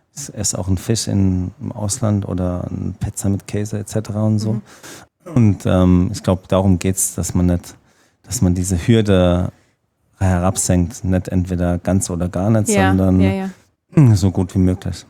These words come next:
Speaker 2: Dass man lieber eigene Regeln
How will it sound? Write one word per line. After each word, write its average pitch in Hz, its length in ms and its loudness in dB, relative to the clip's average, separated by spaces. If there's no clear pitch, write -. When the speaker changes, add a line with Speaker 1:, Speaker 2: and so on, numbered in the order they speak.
Speaker 2:
Dass 202 220 -6
man 196 280 -4
lieber 214 500 0
eigene 196 540 0
Regeln 175 480 -6